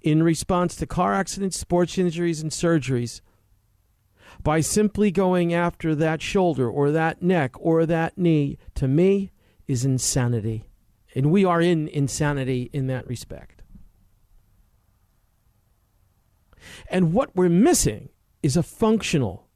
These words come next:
functional. That means if I say the word on radio,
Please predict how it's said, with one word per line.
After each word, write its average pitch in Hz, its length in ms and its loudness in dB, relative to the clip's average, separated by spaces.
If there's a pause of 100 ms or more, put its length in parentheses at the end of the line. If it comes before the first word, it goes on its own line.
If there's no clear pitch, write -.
(160)
functional. 135 800 -2 (280)
That 226 220 0
means 214 520 2 (640)
if 202 160 0
I 208 300 0 (920)
say 254 280 -2
the 202 100 2
word 185 260 0
on 143 200 2
radio, 127 580 0